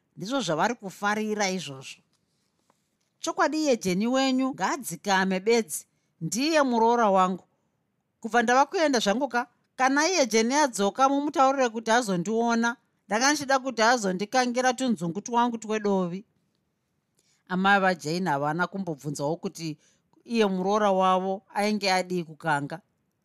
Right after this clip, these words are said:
Vakanga votodawo kuti Jane wavo arambe achionana namai vaSimon. Vakangopindura vachiti, "Zvakanaka, aindogomutaurira kuti auyeko."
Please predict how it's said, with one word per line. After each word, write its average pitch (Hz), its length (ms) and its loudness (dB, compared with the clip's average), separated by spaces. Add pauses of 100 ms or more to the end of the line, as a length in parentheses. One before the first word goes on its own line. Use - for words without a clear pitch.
(120)
Vakanga 226 460 2
votodawo 196 500 2
kuti 160 280 -14
Jane 170 400 -4
wavo 185 520 2 (240)
arambe 180 520 2
achionana 180 600 -2
namai 170 340 -2
vaSimon. 151 640 -4 (640)
Vakangopindura 196 800 -2
vachiti, 170 520 -4 (360)
"Zvakanaka, 320 720 -2
aindogomutaurira 269 960 -2
kuti 220 240 -6
auyeko." 233 560 -2